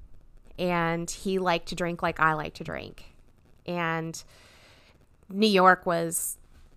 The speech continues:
it, <sighs> so many bars and just so many opportunities to, like, go out and party. Um, he actually is the one who kind of took me from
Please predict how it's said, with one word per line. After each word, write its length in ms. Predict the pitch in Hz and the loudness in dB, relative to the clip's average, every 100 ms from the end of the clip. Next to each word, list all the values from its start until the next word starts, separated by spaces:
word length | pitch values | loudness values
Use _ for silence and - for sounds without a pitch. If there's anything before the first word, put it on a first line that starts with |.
| - - | -14 2
it, 220 | 196 165 - - - | 2 2 -6 -20 -12
<sighs> 60 | - - - - - - - - - - | -10 -10 -12 -18 -20 -20 -20 -20 -20 -20
so 260 | - - 247 | -4 4 4
many 140 | 202 170 | 4 6
bars 840 | 208 214 208 202 202 196 196 190 | 10 12 12 8 6 4 4 0
and 480 | 160 170 165 160 160 | -4 -2 -2 -2 -2
just 200 | 160 - | -2 0
so 160 | 190 | 0
many 200 | 190 170 160 | 0 -2 0
opportunities 920 | 165 160 - 180 175 175 170 170 - | 0 0 -4 -4 -2 -2 -2 -4 -8
to, 360 | - 165 165 | -8 -6 -6
like, 260 | 165 - - | -6 -8 -8
go 180 | 82 82 | -8 0
out 640 | 185 185 180 180 175 180 180 | 4 4 6 4 2 0 -8
and 340 | 160 160 160 | -8 -10 -10
party. 600 | - 185 180 180 175 175 - - - - - - - | -2 0 0 -2 -4 -6 -14 -20 -20 -20 -20 -20 -8
Um, 580 | - 175 165 170 165 170 - - | 0 2 2 -2 -4 -8 -12 -16
he 580 | - 233 254 254 240 - - - | -6 -2 0 2 0 -2 -8 4
actually 520 | 214 190 - 196 185 - - | 4 4 0 0 -2 -4 -4
is 160 | 185 | -4
the 80 | 202 | -2
one 260 | 185 180 180 | 0 0 0
who 540 | 170 190 175 170 170 | -4 -4 -2 -2 -2
kind 240 | - 190 180 | -2 -4 -4
of 60 | |
took 240 | - 202 196 | 0 -2 0
me 160 | 175 | -4
from 760 | 175 - 190 180 180 185 185 | -4 0 2 2 0 -2 -4